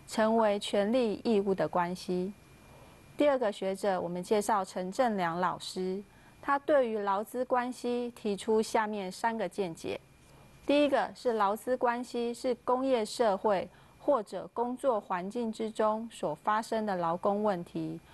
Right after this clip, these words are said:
所采取的一切处理。第二项是劳资关系是为求解决雇佣关系中金钱与权力冲突的理论、技术还有制度。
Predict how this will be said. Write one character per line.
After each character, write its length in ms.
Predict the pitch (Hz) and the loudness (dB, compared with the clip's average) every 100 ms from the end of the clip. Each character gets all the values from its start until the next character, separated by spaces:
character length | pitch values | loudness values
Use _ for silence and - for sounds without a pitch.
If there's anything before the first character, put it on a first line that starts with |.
| - - | -20 -18
所 180 | - 208 | -2 0
采 260 | 190 214 208 | 0 0 0
取 200 | - 196 | -2 -2
的 120 | 180 | -2
一 120 | 180 175 | -2 -4
切 280 | - 220 | 0 0
处 320 | 185 - 160 165 | 0 -6 -6 -2
理。 180 | 160 196 - - - - - - - - | -4 -4 -16 -20 -20 -20 -20 -20 -20 0
第 140 | 285 | 2
二 160 | 277 240 | 4 2
项 360 | 277 233 180 | 0 0 -2
是 160 | 190 240 | -4 0
劳 260 | 214 202 220 | 2 2 0
资 180 | 254 262 | -2 0
关 280 | 254 247 | 0 -2
系 400 | 254 - 247 254 269 | -6 -6 -6 -6 -12
是 300 | - 247 190 - | -6 -4 -4 -2
为 200 | 269 220 | 0 0
求 300 | 196 196 185 | -2 -2 -4
解 320 | - 196 165 | -2 -2 -2
决 300 | 151 175 170 | -2 0 0
雇 280 | 175 269 220 | 2 4 4
佣 240 | 214 220 | 4 0
关 220 | 226 214 220 | 0 -2 -2
系 240 | - 214 | -4 -4
中 340 | - 208 214 233 - - | 0 0 0 -6 -18 -6
金 240 | - 269 | 0 2
钱 380 | 277 - 185 180 - | 2 2 2 0 -4
与 160 | 165 | -4
权 340 | - - 180 202 | -4 0 0 2
力 180 | 247 | 2
冲 300 | 196 - 220 | 2 0 -2
突 180 | 226 185 | 0 -2
的 140 | 170 160 | -2 -2
理 180 | 160 | -2
论、 300 | 151 196 170 - - - - - | 2 2 2 -4 -20 -20 -20 -4
技 280 | - 240 | 0 2
术 360 | 196 - 214 165 - | 0 2 2 0 -4
还 200 | - 185 | -2 -2
有 120 | 170 | -2
制 240 | - 196 | -2 -4
度。 240 | 170 180 | 0 -2